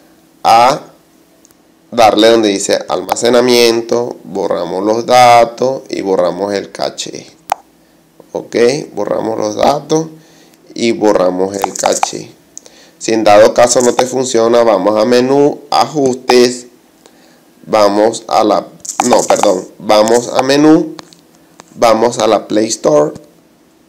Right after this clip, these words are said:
y luego vamos a ir acá a estas tres líneas que encontramos en la parte superior izquierda de la pantalla.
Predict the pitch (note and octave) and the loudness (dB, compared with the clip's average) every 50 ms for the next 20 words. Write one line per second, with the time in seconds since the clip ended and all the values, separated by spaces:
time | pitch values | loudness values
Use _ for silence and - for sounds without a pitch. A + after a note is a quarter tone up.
0 | _ _ _ _ _ _ - - _ - - - - _ _ _ _ _ _ _ | _ _ _ _ _ _ -20 -20 _ -10 -10 -10 -10 _ _ _ _ _ _ _
1 | _ _ _ _ _ _ _ _ _ _ _ _ _ _ _ _ - - - - | _ _ _ _ _ _ _ _ _ _ _ _ _ _ _ _ -10 -10 -10 -6
2 | - A#2 C3+ C#3+ D3+ D#3+ D#3 - - _ _ _ _ _ _ _ _ _ _ _ | -4 -2 0 0 -2 -2 -6 -14 -20 _ _ _ _ _ _ _ _ _ _ _
3 | _ _ _ _ _ _ _ _ _ _ - C3+ C3+ C3+ B2+ A#2+ G#2 A#2+ C3+ - | _ _ _ _ _ _ _ _ _ _ -6 0 4 6 6 6 4 2 0 -2
4 | - - - _ _ _ _ _ _ _ _ _ _ _ - - C2 E2 D2+ D2 | -4 -12 -20 _ _ _ _ _ _ _ _ _ _ _ -14 -10 -8 -8 -8 -6
5 | G#2+ B2 B2 - - _ - - B2+ C#3 C#3 D3 C#3+ C#3+ C#3+ D3+ D#3 E3 - - | -6 -8 -8 -8 -18 _ -4 0 2 2 2 2 0 0 -2 -4 -6 -8 -14 -18
6 | _ _ _ _ _ _ _ _ _ _ _ _ _ _ _ _ _ _ _ _ | _ _ _ _ _ _ _ _ _ _ _ _ _ _ _ _ _ _ _ _
7 | _ _ _ _ _ _ _ _ _ _ - - A2+ A2 - - A#2 A#2+ A2+ G#2+ | _ _ _ _ _ _ _ _ _ _ -2 0 0 0 2 4 4 6 6 4
8 | G2+ - - G#2 G#2 - - A2+ A#2 A#2+ A#2+ B2+ B2+ A#2+ A2 G#2 G#2 G2+ G#2 - | 2 2 0 -2 -2 0 0 0 0 0 0 0 0 2 4 2 2 0 0 -2
9 | G2 F#2 F#2+ - - G2 G2 F#2 - G#2+ G#2+ A2 G#2 G2+ G2 G2 G2 - - A2 | -2 -2 -2 -4 -6 -6 -4 0 2 2 2 2 2 0 0 -2 -4 0 0 0
10 | G#2 - - F#2+ F#2 - - - - - - F#2 F#2+ G2 G2+ G2 G2+ G#2 G#2 - | 0 0 -2 -6 -6 -6 -8 -12 -10 -8 -8 -4 0 2 2 2 2 2 -2 -4
11 | - A#2 A#2 A2 - - G2 F2+ F#2 - G2 - - B2 B2+ B2 B2 B2 A#2 G#2+ | -2 2 2 2 2 2 -2 -2 -2 -4 -6 -2 0 0 0 2 2 2 4 4
12 | G#2 G#2+ A2+ - - | 4 2 0 -2 -4